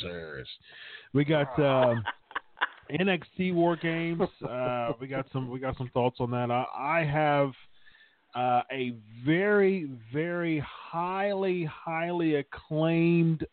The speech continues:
Speaker 1: opinion and analysis of one of the matches on the N X T War Games show, and it's not the War Games match. Uh, the War Games match was good. We'll talk about that in a minute. But, uh,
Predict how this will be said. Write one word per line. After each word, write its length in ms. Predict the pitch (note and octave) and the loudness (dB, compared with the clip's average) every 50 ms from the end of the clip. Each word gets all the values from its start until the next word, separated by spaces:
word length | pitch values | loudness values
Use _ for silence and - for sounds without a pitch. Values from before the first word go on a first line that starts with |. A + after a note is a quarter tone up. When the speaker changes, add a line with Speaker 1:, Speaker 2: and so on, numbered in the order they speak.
| _ - | _ -6
Speaker 1:
opinion 920 | C3 B2+ - - - E3 D3+ D3+ D3+ D3 C#3 B2+ B2+ B2 B2 B2 B2 A2 _ - - _ _ _ _ - - | -6 -6 -2 -2 -2 -2 0 -2 -2 -2 -2 -2 -2 -2 -2 -2 -4 -6 _ -16 -20 _ _ _ _ -16 -10
and 280 | C3 C3 C3 B2+ C3+ - | -8 -6 -6 -6 -6 -6
analysis 960 | B2 B2+ B2 A#2+ B2+ B2+ B2 B2+ C3+ C#3 C3+ B2+ - - C3 B2+ A#2+ A#2+ A#2 - - - | -8 -6 -6 -4 -4 -4 -2 0 0 0 0 0 -2 -2 0 2 2 2 0 -4 -12 -10
of 180 | A2+ A#2 A2+ A2 A2+ A#2 A2 G#2+ | -8 -8 -8 -8 -10 -12 -10 -8
one 280 | G#2+ A2+ B2+ D3 E3+ F#3+ | -4 0 2 2 4 4
of 100 | F3+ E3 | 2 2
the 80 | D#3+ D#3 | 2 0
matches 640 | D3+ D3 D3 C#3+ C#3+ C#3 - - G#2+ G2 F#2+ F#2+ - - - - _ _ _ _ _ - - - - - | 2 2 2 2 2 2 2 0 0 0 0 -2 -4 -10 -18 -18 _ _ _ _ _ -20 -20 -20 -14 -8
on 400 | - B2+ B2+ C3+ C#3+ D3+ D#3 D3 | -2 0 2 2 4 4 2 2
the 120 | C#3+ B2 - | 0 -2 -2
N 140 | C#3 C#3+ C3+ | -4 -4 -4
X 140 | C3+ - - - | -6 -8 -8 -4
T 100 | D3 C#3 | -4 -2
War 220 | C3 B2+ C3 C3 | 0 0 0 -2
Games 320 | B2 B2+ A#2+ A2+ A#2 A#2+ - - - | -2 -4 -6 -6 -6 -8 -8 -4 -2
show, 320 | B2 A#2 A2+ A2+ A2+ A2+ - - _ _ _ - - - - - - - - | -2 0 0 0 0 -2 -2 -4 _ _ _ -16 -16 -16 -16 -20 -20 -16 -10
and 120 | A2+ A#2+ A#2+ | -4 -2 -2
it's 160 | A#2 A2 F#2 | -2 -2 -2
not 280 | A2+ A#2+ C3 D3 G3+ - - | -2 0 2 2 0 0 2
the 80 | G3+ | 2
War 280 | F3 D#3+ D#3+ G3 A#3+ B3+ | 4 4 4 4 2 2
Games 320 | D#3 G#2+ E2+ D2+ D2+ F#2 F2 E2+ | -2 -6 -8 -8 -10 -12 -14 -16
match. 220 | C#2 B1 - - - - - - - _ - F#2 | -14 -16 -16 -16 -16 -18 -18 -20 -20 _ -12 -10
Uh, 100 | F#2+ F#2 | -10 -8
the 60 | G2 | -8
War 160 | G2+ G#2+ B2 C3 | -8 -8 -8 -6
Games 200 | C#3 C#3+ C#3+ C#3 B2 | -4 -4 -4 -2 -2
match 200 | C3+ C#3 C#3+ - - | -2 -2 -4 -2 -4
was 80 | C3 B2 - | -8 -6 0
good. 160 | C#3 C#3+ E3+ E3 | 0 2 2 2
We'll 140 | C#3 B2 | -2 -4
talk 200 | B2 - C3 B2 A#2 A#2+ | -2 0 0 0 0 0
about 160 | B2+ B2+ - - | -2 -2 0 0
that 80 | C3 | -2
in 100 | B2+ B2+ | -2 -2
a 40 | B2 | -4
minute. 280 | B2 B2+ B2+ C3+ C#3+ - | -4 -2 -2 -2 -4 -4
But, 280 | - A2+ - - - A#2 | -4 -6 -6 -2 0 0
uh, 280 | A2+ G#2+ G#2 G#2+ G#2+ | 0 2 0 0 -2